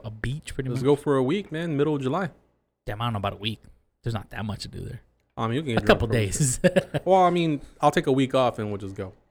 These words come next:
Speaker 1: Oh, okay.
Speaker 2: That's what I mean. It's a good time.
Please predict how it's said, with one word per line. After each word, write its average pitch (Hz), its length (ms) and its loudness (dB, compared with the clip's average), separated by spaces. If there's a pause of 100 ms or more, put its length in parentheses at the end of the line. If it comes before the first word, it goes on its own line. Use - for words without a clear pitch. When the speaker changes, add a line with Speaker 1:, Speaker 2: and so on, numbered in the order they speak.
(340)
Speaker 1:
Oh, 127 160 -4
okay. 127 120 -12
Speaker 2:
That's 117 160 -10
what 107 80 -4
I 104 40 -4
mean. 101 160 -10 (2250)
It's - 80 -14
a 139 40 -4
good 135 120 2
time. 143 240 0